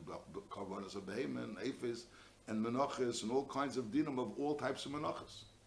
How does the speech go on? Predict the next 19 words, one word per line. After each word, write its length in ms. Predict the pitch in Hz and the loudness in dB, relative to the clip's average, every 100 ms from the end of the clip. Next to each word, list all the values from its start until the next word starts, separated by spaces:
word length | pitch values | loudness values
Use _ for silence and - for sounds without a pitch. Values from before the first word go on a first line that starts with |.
| - - - - - | -20 -20 -20 -20 -6
Now 420 | 101 170 214 156 | 0 4 8 8
the 120 | 131 | 6
Rambam 320 | 123 135 151 151 | 6 4 4 0
is 100 | 156 | 2
up 180 | 220 - | 2 2
to 60 | |
Hilchos 440 | 131 156 - 139 - | 2 2 0 -4 -4
Tmidim 500 | - 120 131 147 151 | -2 -2 0 -4 -2
Musaf, 420 | 147 - - - | 0 0 0 -2
and 140 | 104 | 0
as 160 | 104 95 | 0 0
we 120 | 110 | 0
know 100 | 127 | 4
already 300 | 151 143 117 | 4 6 4
what 220 | 107 131 | 2 0
Karbanis 480 | 123 110 120 113 98 | 2 2 2 0 -4
are, 180 | 82 92 | -4 -4
and 160 | 92 | -4
we, 260 | 95 95 101 | -4 -2 -4